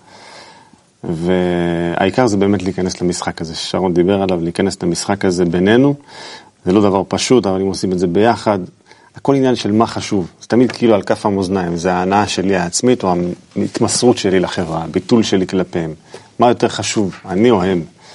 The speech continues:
וככה, על המאמצים הקטנים האלה הבורא עוזר, כאילו. יש איזה כוח כזה שכשאתה עושה את המאמצים האלה עם החברים, הוא פותח לך שער,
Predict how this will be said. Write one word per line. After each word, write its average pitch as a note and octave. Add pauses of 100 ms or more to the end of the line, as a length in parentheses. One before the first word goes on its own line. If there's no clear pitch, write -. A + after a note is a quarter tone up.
(720)
וככה, F#2+
על F2+
המאמצים A2+
הקטנים D3
האלה C#3
הבורא G2+
עוזר, F2+
כאילו. D2+
יש -
איזה G2+
כוח D#3
כזה B2
שכשאתה F#2+
עושה -
את -
המאמצים A#2+
האלה A2
עם G2+
החברים, G2+
הוא A#2+
פותח F#2
לך F2
שער, D#2+